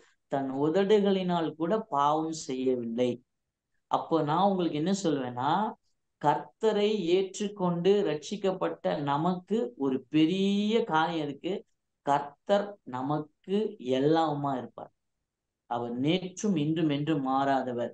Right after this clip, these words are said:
அப்போ நம்ம என்ன செய்யறோம்? சோதனை வரும் பொழுது, போராட்டங்கள் வரும் பொழுது, பிரச்சனைகள் வரும் பொழுது,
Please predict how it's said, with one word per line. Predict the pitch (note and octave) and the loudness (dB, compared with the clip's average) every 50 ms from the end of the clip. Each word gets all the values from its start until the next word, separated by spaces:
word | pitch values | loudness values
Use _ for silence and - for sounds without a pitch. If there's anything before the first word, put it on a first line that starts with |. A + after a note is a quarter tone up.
| - _ _ _ _ _ _ | -12 _ _ _ _ _ _
அப்போ | - D3 - - - - - F#3+ G#3+ A#3 A3+ | 0 0 2 0 -4 -6 -2 0 2 2 2
நம்ம | F#3 E3+ D#3+ D3+ D3 | 0 -2 -2 -2 -2
என்ன | C#3 D3+ F3 G3+ A#3 B3+ C4 B3 - - | -2 0 0 0 2 2 2 2 0 -2
செய்யறோம்? | - F3+ F3 E3 D#3 C#3 E3 E3+ C#3+ C3 - - | -2 -2 0 0 0 0 0 0 -2 -4 -6 -12
சோதனை | _ - - - F#3+ G3+ A3 A#3 A#3 A3 A3+ G#3+ G#3+ G#3+ G3+ | _ -14 -4 0 2 4 4 4 4 2 0 0 -2 0 0
வரும் | F3 E3+ D#3+ E3 F3 F3 | 0 2 2 0 0 0
பொழுது, | E3 D#3+ D3 C#3 C3 B2 C#3+ D3 D#3 E3 E3 - - - _ | 0 0 0 0 0 0 0 2 2 2 0 -2 -6 -10 _
போராட்டங்கள் | - F3+ G3+ A3+ A3+ A3 G#3+ G3+ F#3 - F#3+ F#3 F3+ F3 D#3 | 0 2 2 4 4 2 0 0 -2 -4 -4 -4 -2 -2 0
வரும் | D3 C#3+ C#3+ D3+ D3+ | 0 -2 -2 -2 -2
பொழுது, | C#3+ C#3+ C3+ C3 B2+ C#3+ D3+ E3 D#3+ - - | 0 0 0 0 2 2 2 2 0 -2 -4
பிரச்சனைகள் | - D#3 D#3+ D#3+ - - A3 A3 A3 G#3 G3+ F#3+ D#3+ | -4 -2 -2 -2 -2 -2 0 0 0 2 2 0 0
வரும் | D3 C#3+ C#3+ D3 C#3+ | 0 0 0 -2 -2
பொழுது, | C3+ B2+ B2 B2 B2+ C3+ C#3+ D#3 E3+ E3 - | -2 -4 -4 -2 0 2 2 2 2 0 -2